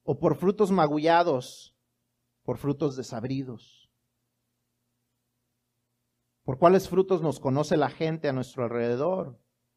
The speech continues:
¿Nos conoce porque vivimos el fruto del Espíritu o por frutos amargos y echados a perder? ¿Alguna vez usted se ha comido algún fruto que se ve bien bonito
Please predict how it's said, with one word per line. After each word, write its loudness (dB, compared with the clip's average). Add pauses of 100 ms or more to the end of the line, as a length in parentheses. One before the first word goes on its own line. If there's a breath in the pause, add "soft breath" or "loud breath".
(260)
¿Nos -2
conoce 6
porque 2
vivimos 4
el 4
fruto 2
del 6
Espíritu 2 (280 loud breath)
o 2
por 4
frutos 2
amargos 2
y -2
echados -6 (220)
a -8
perder? -2 (180 loud breath)
¿Alguna 4
vez 4
usted 2
se 2
ha 0
comido 4
algún 4
fruto 2
que -8
se 2
ve 8
bien 2
bonito 0